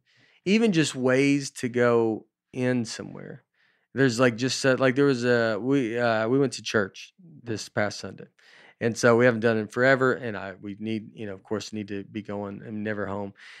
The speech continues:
But even my buddy that I went with, he was like, "Go this other way. No one really goes in, in this way." And it was very easy to get in and out that other way. And you're like, "Well, everybody goes in the main way."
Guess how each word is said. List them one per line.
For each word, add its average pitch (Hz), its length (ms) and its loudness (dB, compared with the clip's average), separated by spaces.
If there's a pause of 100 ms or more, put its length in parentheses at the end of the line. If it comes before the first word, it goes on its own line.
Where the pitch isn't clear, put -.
(140)
But 131 140 4
even 147 300 10
my 123 140 6
buddy 127 260 4
that 117 100 4
I 113 60 4
went 127 180 2
with, 110 220 -4 (240)
he 127 100 0
was 123 100 4
like, 113 120 -2
"Go 135 160 6
this 123 240 0
other 117 180 0
way. 104 180 -2
No 107 180 -4
one 107 100 -2
really 104 180 -4
goes 104 300 -6
in, 98 240 -8 (500)
in 117 200 -2
this 117 200 -2
way." 107 140 0
And 107 80 -2
it - 20 -2
was 104 120 -4
very 120 220 2
easy 120 220 -2
to 110 80 -8
get 110 140 -2
in 110 120 -4
and 107 140 -6
out 107 180 -4
that 107 140 -2
other 107 140 -2
way. 107 180 -2
And 104 80 -6
you're 110 160 0
like, 113 80 2
"Well, 123 120 6
everybody 131 320 4
goes 107 200 -2
in 104 120 -6
the 104 80 -6
main 98 300 -10
way." 113 140 -18